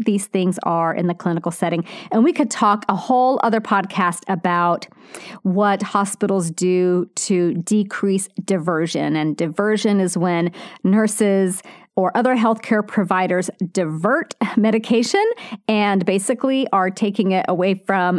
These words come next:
the hospital and diverting it to their own use. And it's way more common than you guys think. And we can talk a lot about that at another time because it's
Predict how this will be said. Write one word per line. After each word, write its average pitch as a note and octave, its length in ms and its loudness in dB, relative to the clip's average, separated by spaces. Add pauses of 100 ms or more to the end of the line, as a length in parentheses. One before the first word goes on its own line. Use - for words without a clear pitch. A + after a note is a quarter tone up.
the G3+ 60 0
hospital D#4 640 0
and G3+ 160 2
diverting A3+ 500 0
it - 120 -2
to A3 140 -2
their G3 220 0
own F#3 220 2
use. D#3+ 460 -2 (240)
And F#3 160 0
it's E3 240 -4
way A3 500 0
more G#3 160 2
common F#3+ 380 2
than F3+ 100 2
you F3 60 0
guys E3+ 300 -2 (100)
think. D#4 320 2
And G3 100 2
we F3+ 80 0
can F#3 140 0
talk F#3+ 260 -2
a F3 60 -2
lot F3+ 160 0
about E3+ 240 0
that E3+ 260 -2
at E3+ 160 -2
another E3+ 260 0
time F3 300 -4
because F3 320 -4
it's F3 160 -4